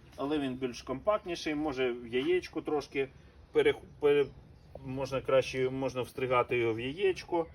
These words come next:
І він, е, такий більш витягнутий вгору буде, теж дуже цікавий сорт. Також нагадуємо, що якщо ви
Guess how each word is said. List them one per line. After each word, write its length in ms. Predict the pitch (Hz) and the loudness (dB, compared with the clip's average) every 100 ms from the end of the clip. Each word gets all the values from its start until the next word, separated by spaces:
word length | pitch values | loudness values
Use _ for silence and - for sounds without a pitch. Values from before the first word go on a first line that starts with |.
| - - - - - | -20 -20 -20 -20 -10
І 260 | 143 147 135 | -2 -2 -2
він, 460 | 151 151 143 135 | -4 -4 -4 -4
е, 340 | 131 127 123 113 | -4 -4 -6 -8
такий 260 | 135 143 131 127 | -12 -10 -10 -8
більш 260 | 120 - | -10 -8
витягнутий 500 | 131 131 120 117 127 | -8 -6 -6 -6 -8
вгору 440 | 120 139 180 175 151 | -6 0 4 4 2
буде, 340 | 147 143 131 | -2 -4 -4
теж 220 | 131 123 | -2 -6
дуже 260 | 123 120 120 | -6 -10 -10
цікавий 460 | - - 131 139 | -14 -2 -2 -2
сорт. 320 | 135 190 196 196 - - - - - - - | -4 -2 -4 -4 -20 -20 -20 -20 -20 -20 -6
Також 340 | 180 175 151 160 | -4 -4 -6 -8
нагадуємо, 680 | 147 151 147 135 127 127 | -2 0 0 -4 -6 -8
що 260 | 120 143 139 | -8 -2 -2
якщо 320 | 131 - 147 | -2 -2 -2
ви 260 | 131 135 | 0 -2